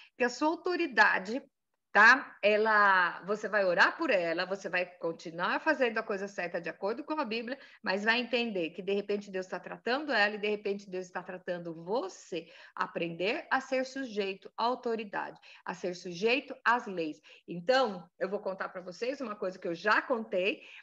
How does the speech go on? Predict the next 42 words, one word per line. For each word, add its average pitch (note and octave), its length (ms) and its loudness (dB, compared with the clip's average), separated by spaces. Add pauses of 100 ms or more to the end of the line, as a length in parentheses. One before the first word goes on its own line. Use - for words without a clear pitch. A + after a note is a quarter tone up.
(160)
e, G#3+ 160 2
assim, A#3+ 300 0
acho A3 160 -2
que - 100 -14
só - 160 0
a G#4 140 6
Cássia C#4+ 500 4
e B3 80 6
a A#3+ 120 4
Jo A#3 220 0
que C4 120 -6
vai C4 140 0
entender C4+ 400 0
direito A3 540 -4 (300)
isso A#3 260 -8
que G#3+ 80 -12
eu A3 60 -8
vou A3 100 -10
contar. A#3 440 -10 (280)
Pra A3+ 200 4
ir B3+ 40 0
na C#4+ 120 -2
casa C#4+ 180 0
da C4 80 -2
minha C4 180 -4
mãe, A#3+ 440 -4 (260)
tinha C4+ 380 -2
uma B3+ 200 0
pista B3 460 -6
e C#4+ 80 -2
que C#4+ 100 -4
a D4 60 2
gente, C#4 340 -4
eu A#3 140 0
ia A#3 80 0
almoçar A3+ 300 -6
com A3+ 180 -8
ela G#3+ 140 -2
no A3 100 -4
domingo, A3+ 460 -4
todo G3 260 -8
domingo, A#3 420 -6